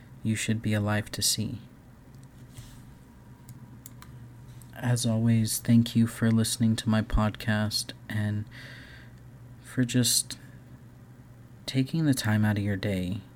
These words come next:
to hear what's important to me and, and the things that I talk about.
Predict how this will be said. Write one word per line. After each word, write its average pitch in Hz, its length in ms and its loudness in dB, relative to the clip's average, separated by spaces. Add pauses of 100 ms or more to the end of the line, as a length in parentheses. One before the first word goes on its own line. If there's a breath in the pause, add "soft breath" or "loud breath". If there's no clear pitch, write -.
(480)
to - 140 -2
hear 101 640 -2 (240)
what's 117 340 0
important 95 680 0 (380)
to - 160 0
me 98 300 0
and, 92 240 -2
and 110 480 -2
the 117 100 -6
things 110 340 0
that 113 100 -2
I 110 60 2
talk 104 320 -6
about. 92 340 -4